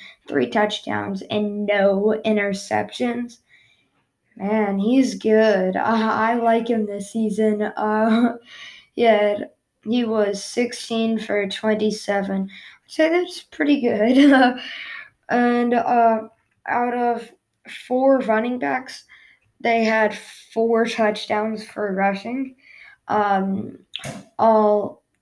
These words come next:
Zamir White, Daijun Edwards, Kenny,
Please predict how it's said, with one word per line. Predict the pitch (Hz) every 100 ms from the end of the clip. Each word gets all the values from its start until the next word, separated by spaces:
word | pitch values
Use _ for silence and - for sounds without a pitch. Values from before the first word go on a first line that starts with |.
| _ _ _ _ _ _ -
Zamir | 202 233 233 240 254 220 202
White, | 196 214 233 269 - _ _ _
Daijun | 220 214 220 226 233 220 220 -
Edwards, | 214 214 214 247 247 - - - _
Kenny, | - 240 240 247 247 -